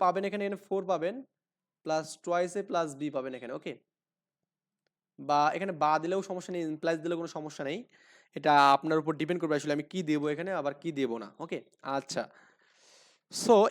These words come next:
এখানে আমরা যে কাজটা করতে পারি সেটা হচ্ছে আপনার এখানে এই মানটাকে এদিকে নিয়ে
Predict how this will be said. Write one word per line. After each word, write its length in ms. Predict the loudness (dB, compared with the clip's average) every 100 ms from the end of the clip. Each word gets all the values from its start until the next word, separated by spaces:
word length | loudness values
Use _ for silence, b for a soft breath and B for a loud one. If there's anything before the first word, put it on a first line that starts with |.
| 2
এখানে 300 | -2 -2 0 0
আমরা 140 | 2 2 2
যে 60 | 0
কাজটা 220 | 0 -2 -2
করতে 220 | -2 -2 -2
পারি 120 | -2 -2
সেটা 120 | -6 -6
হচ্ছে 140 | -4
আপনার 140 | -4 -4
এখানে 180 | -2 -4 -4 -2
এই 60 | 0 0
মানটাকে 340 | -2 -2 -2 -4
এদিকে 180 | -2 -2
নিয়ে 100 | -2